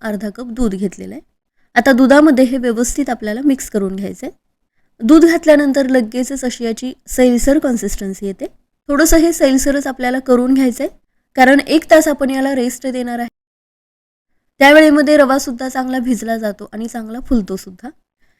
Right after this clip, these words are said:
एका तासानंतर एक जाड तळाचा पॅन किंवा कढई प्रीहीट करून घ्यायची.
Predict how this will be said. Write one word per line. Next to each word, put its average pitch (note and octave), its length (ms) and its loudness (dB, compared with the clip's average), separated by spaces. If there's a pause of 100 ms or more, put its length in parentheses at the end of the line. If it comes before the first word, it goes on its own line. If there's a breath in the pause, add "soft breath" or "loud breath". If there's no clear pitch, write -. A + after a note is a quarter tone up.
(140)
एका B3+ 260 4
तासानंतर C#4+ 520 4
एक B3 140 -4
जाड B3 380 4
तळाचा A#3+ 300 0
पॅन G#3 320 -2
किंवा B3+ 240 -6
कढई A#3+ 420 2 (160)
प्रीहीट A#3+ 360 0
करून G#3 260 -2
घ्यायची. G3+ 320 -6